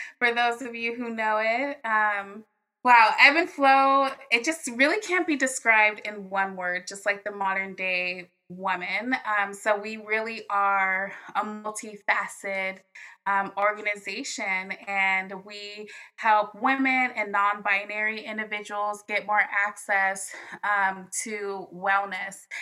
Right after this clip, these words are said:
And so what that looks like is, is we host, um, free monthly and weekly programs. We host retreats. We do, um, events.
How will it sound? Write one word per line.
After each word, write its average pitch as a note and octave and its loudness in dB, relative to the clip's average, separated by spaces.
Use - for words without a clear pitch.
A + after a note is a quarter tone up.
And G#3+ -8
so A3+ 2
what B3+ 2
that A#3+ 4
looks A3+ -6
like G#3 -2
is, G3+ -4
is G3 -12
we G#3+ -12
host, F#3+ -6
um, F#3 -4
free C4 -2
monthly A3 -4
and G#3 -8
weekly G3+ -18
programs. A#3+ 0
We A3 -10
host G3 -6
retreats. B3 -6
We A3 -10
do, G3 -4
um, F#3 2
events. A#3+ 0